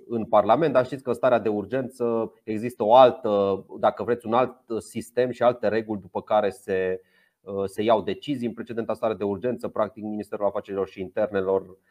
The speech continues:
a fost, uh, însărcinat, să spun, să conducă, de fapt, tot țara pe o perioadă foarte limitată și cu un scop, uh,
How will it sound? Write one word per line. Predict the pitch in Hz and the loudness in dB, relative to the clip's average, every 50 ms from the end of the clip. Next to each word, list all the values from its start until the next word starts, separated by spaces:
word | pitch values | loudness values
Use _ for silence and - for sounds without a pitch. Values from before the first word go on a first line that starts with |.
| _ _ _ _ | _ _ _ _
a | - 101 | -4 -4
fost, | 95 - - 104 101 92 - - _ | -4 -2 -4 -4 -4 -4 -6 -10 _
uh, | 98 95 92 90 90 90 90 90 90 90 87 - _ _ _ _ | -6 -6 -4 -4 -4 -4 -4 -4 -4 -4 -6 -8 _ _ _ _
însărcinat, | - 131 127 123 123 123 120 101 - - - 107 123 127 117 - | 0 2 2 4 4 4 4 2 2 -2 0 2 2 2 2 0
să | - | -6
spun, | 98 - - - 120 | -8 -6 -6 -6 -4
să | - - 117 | -2 -4 -4
conducă, | 117 - 123 117 107 101 101 127 127 - 107 | -2 0 0 0 0 0 -4 -2 -2 0 0
de | 95 113 | 0 0
fapt, | - - 123 120 - - - - | 4 4 4 4 4 0 -8 -4
tot | - 104 - - | -4 -4 -2 2
țara | - 156 170 160 135 | 4 6 6 6 4
pe | - - - 165 175 | 4 2 2 2 4
o | 170 156 156 156 | 6 8 6 6
perioadă | 156 156 - 127 123 123 131 147 151 131 120 131 123 123 123 123 - - - _ | 6 4 2 0 2 4 6 6 4 4 4 2 2 4 2 2 -2 -8 -18 _
foarte | _ _ - 139 131 131 - | _ _ 0 0 2 2 0
limitată | 113 107 110 101 104 101 - 160 170 160 - 156 147 | -2 -2 -2 -4 -4 -2 0 0 0 0 0 -4 -8
și | - - 147 - | -8 -10 -16 -16
cu | _ 135 | _ -6
un | 131 131 | -4 -4
scop, | 120 123 - - 143 127 123 - | -4 -6 -6 -4 -4 -4 -4 -4
uh, | - 117 117 113 117 113 113 113 113 | -4 -4 -2 -2 -2 -2 -2 -4 -4